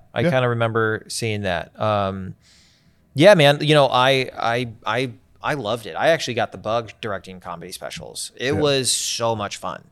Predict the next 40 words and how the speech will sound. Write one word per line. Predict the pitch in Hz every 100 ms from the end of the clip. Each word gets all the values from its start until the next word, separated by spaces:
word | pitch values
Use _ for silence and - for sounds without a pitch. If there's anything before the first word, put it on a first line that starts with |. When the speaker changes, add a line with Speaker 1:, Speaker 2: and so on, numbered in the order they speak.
| _ - - - _ _ _
Speaker 1:
Um, | - 101 95 92 92 92 - -
Speaker 2:
Did | 131 131
Speaker 1:
what | 131
Speaker 2:
you | 151 170
watch | 185 147 104 113 127 -
Shane | - 104 107 107
Gillis's | 98 104 107 120 104
Austin | 80 87 - 113 110
special? | - 113 107 123 117 113 -
Like, | 90 87
not | 110 117
the | 123
Netflix | 117 107 92
special, | 104 92 95
but | 90
the |
Speaker 1:
The | 98
Speaker 2:
one | 92
Speaker 1:
one | 127
Speaker 2:
on | 123
Speaker 1:
on |
Speaker 2:
YouTube? | 123
Speaker 1:
YouTube? | 151 - 139
Speaker 2:
Did | 104
Speaker 1:
Yeah. | 139 135
Speaker 2:
you | 151
watch | 101 98 -
that | 120 104
one? | 120 127
Speaker 1:
Mm-hmm. | 147 208 262 - _
Speaker 2:
'Cause | 113
I | 127
feel | 135 170
like, | 160 113 -
to | 123
me, | 113 117 123
that's | 117 113 107
the, | 110 107 104 95 - _ _ _ _ _ _ _ -
'cause | 147
b-, | 143